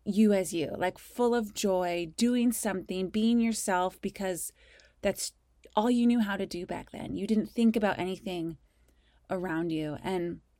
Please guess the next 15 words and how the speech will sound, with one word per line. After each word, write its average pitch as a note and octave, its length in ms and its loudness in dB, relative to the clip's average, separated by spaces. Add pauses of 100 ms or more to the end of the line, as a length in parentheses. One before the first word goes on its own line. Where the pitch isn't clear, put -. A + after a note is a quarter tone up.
(960)
oftentimes G3+ 680 0
that D3+ 280 -4
picture, - 520 -6
that - 180 -4
photograph, - 560 -6
it - 140 -10
reminds F3+ 480 -6
us E3+ 180 -8
of D3 220 -6 (500)
this F#3+ 200 -2
girl F#3+ 360 4
we F3 140 -2
were, D#3 400 -6 (680)
of F3+ 200 -2
this G3 240 -2